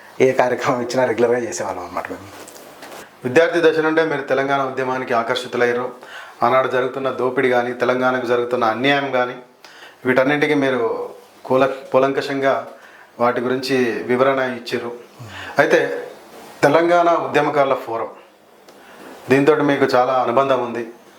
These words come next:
Speaker 2: అలాగే చైర్మన్ చీమ శ్రీనివాసరావు గారితోటి మీరు చాలా, ఆ, అంటే తెలంగాణ ఉద్యమకారుల ఫోరం స్టార్ట్ అయినప్పటి నుంచి మీరు,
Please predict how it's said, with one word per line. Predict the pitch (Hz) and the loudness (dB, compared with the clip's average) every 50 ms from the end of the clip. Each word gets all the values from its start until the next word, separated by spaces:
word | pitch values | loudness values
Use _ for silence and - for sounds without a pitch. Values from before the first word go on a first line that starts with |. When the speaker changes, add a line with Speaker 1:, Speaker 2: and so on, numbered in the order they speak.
| - - - - | -20 -18 -6 -2
Speaker 2:
అలాగే | 131 123 127 123 127 127 123 113 - - - - - - | 0 2 2 2 0 0 -2 -2 -2 -6 -12 -10 -4 0
చైర్మన్ | 123 123 123 123 127 123 120 120 117 110 - - - - - - - - - - - 127 | 0 0 0 0 -4 -4 -4 -4 -8 -10 -12 -16 -20 -20 -20 -20 -20 -20 -14 -6 -2 0
చీమ | 127 127 127 | 0 0 0
శ్రీనివాసరావు | 123 - 123 120 127 123 123 120 120 120 120 | -2 -2 -2 -2 -2 -2 0 0 0 0 0
గారితోటి | 117 117 117 - - 117 113 120 117 113 - - - - - - - - - - - - | -2 -4 -4 -4 -4 -4 -2 -2 -6 -8 -10 -14 -20 -20 -20 -20 -20 -20 -20 -12 -4 0
మీరు | 113 110 113 113 - 117 | 0 2 2 2 2 2
చాలా, | 113 117 120 113 110 - - - - - - - - _ - - - - - | 2 4 2 2 0 -2 -6 -14 -20 -20 -20 -20 -20 _ -20 -20 -20 -12 -6
ఆ, | - | -4
అంటే | 113 117 113 113 113 113 113 117 123 117 | -2 0 0 0 0 -2 0 0 0 0
తెలంగాణ | 113 - 131 127 127 135 135 131 127 | 2 0 0 0 0 2 0 0 0
ఉద్యమకారుల | 123 127 127 127 127 127 131 127 127 | 0 -2 -2 -2 -2 -2 -2 0 0
ఫోరం | 120 - - 123 123 123 | -2 -2 -2 -4 -4 -4
స్టార్ట్ | 117 - 123 120 - - | -4 0 0 0 2 0
అయినప్పటి | 139 139 135 131 131 127 - 127 123 123 127 | -2 -4 -4 -6 -8 -6 -4 -6 -6 -6 -6
నుంచి | 123 123 - 143 | -8 -8 -8 -6
మీరు, | 127 120 117 113 110 107 101 | -6 -4 -4 -4 -4 -6 -8